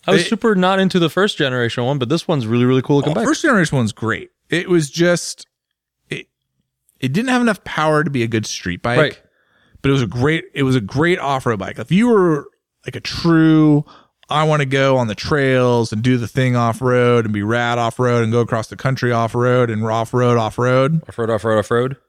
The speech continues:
Speaker 2: That was a, I think that was the bike to have.
Speaker 1: The off-road twin.
Speaker 2: But the second you got it on the street, like, a hundred horsepower on
Speaker 1: No.
Speaker 2: a five hundred fifty pound
Speaker 1: That's the
Speaker 2: bike,
Speaker 1: thing, it's
Speaker 2: whatever
Speaker 1: not
Speaker 2: it
Speaker 1: a
Speaker 2: is,
Speaker 1: lightweight bike.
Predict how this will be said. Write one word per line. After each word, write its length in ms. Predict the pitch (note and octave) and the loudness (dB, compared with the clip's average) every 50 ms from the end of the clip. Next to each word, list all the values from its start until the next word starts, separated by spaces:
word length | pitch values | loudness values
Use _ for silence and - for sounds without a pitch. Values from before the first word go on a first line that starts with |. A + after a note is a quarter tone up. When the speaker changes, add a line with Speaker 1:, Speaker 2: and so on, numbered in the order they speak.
| _ _ - | _ _ -8
Speaker 2:
That 180 | - A#2+ D3+ D#3 | -4 -4 -2 0
was 140 | D#3+ D#3+ D#3 | 0 2 2
a, 120 | E3 D#3 - | 0 0 -2
I 80 | C#3 | -2
think 160 | C#3+ D#3 D3+ B2+ | -2 -2 -2 -2
that 140 | B2 D3 | -2 0
was 100 | C#3+ C#3+ | 0 0
the 80 | C3+ D3 | -2 -2
bike 220 | B2 G#2+ A2 A2+ - | -2 -4 -6 -6 -8
to 60 | - | -8
have. 280 | - - F3+ - - _ - | -6 -6 -6 -6 -8 _ -14
Speaker 1:
The 180 | - G#2 A2+ A2+ | -6 -2 0 2
off-road 360 | A2+ A#2 - - B2 A#2 G#2+ | 2 2 0 -2 -4 -4 -4
twin. 320 | - - A#2 A#2+ C3 C3+ - _ _ _ _ - - | -4 -4 -4 -2 -2 -4 -8 _ _ _ _ -10 -6
Speaker 2:
But 120 | D3 C#3 | -6 -4
the 80 | D3 C#3+ | -4 -6
second 340 | - - F#3 G3 F#3+ G#3 G3+ | -4 -4 -4 -2 -2 -2 -2
you 80 | F#3+ | 0
got 120 | F3+ F#3 F3+ | 0 2 2
it 60 | F3 | 2
on 80 | D#3 | 2
the 60 | C#3+ B2 | 0 0
street, 440 | - - - C3+ C#3+ E3 G3 G3 | -4 -4 -2 0 0 2 0 0
like, 100 | - C3+ | -4 -6
a 40 | G#2 | -10
hundred 280 | - - F3 G#3+ A#3+ F#3 | -4 -2 -2 0 0 0
horsepower 680 | A#2 B2 C#3+ D3+ - - E3+ G#3+ A#3 A#3+ B3 B3+ A#3+ _ _ _ _ _ _ _ - | 2 2 0 0 0 -2 -2 0 0 0 -2 -2 -6 _ _ _ _ _ _ _ -4
on 60 | C3 B2 | -2 0
Speaker 1:
No. 60 | G#2 | -2
Speaker 2:
a 40 | F2+ - _ _ _ | -2 -4 _ _ _
five 220 | - C#3+ D3+ E3+ F3+ | -4 -2 0 0 0
hundred 480 | F3+ F3+ F3 D#3 D3 C#3+ C3+ B2+ A#2 G2+ _ _ _ _ _ _ _ _ _ _ _ _ | 2 2 2 4 4 2 2 2 0 -2 _ _ _ _ _ _ _ _ _ _ _ _
fifty 360 | - E3 D3 - - E3+ D#3 | -6 -6 -6 -4 -4 -2 -2
pound 560 | D3 - - C#3+ C#3 D3 D3+ D3+ D3+ D3+ D3 - | 0 -2 -2 -2 -2 -2 0 2 2 2 2 2
Speaker 1:
That's 100 | - B2 | 2 2
the 60 | C3 | 2
Speaker 2:
bike, 80 | D#3 | 2
Speaker 1:
thing, 40 | F#3 - | 2 2
it's 60 | G3 | 2
Speaker 2:
whatever 200 | F#3+ G3 G3+ G3 | 2 2 4 4
Speaker 1:
not 140 | G3 G3+ G3 | 4 6 6
Speaker 2:
it 40 | |
Speaker 1:
a 60 | G#3+ A3 | 6 6
Speaker 2:
is, 60 | A3+ | 6
Speaker 1:
lightweight 380 | - - D3+ D#3 D3+ C#3 A2+ | 4 4 2 0 -2 -2 0
bike. 300 | A2 D3+ D3 - - - | -2 -2 -2 -2 -6 -12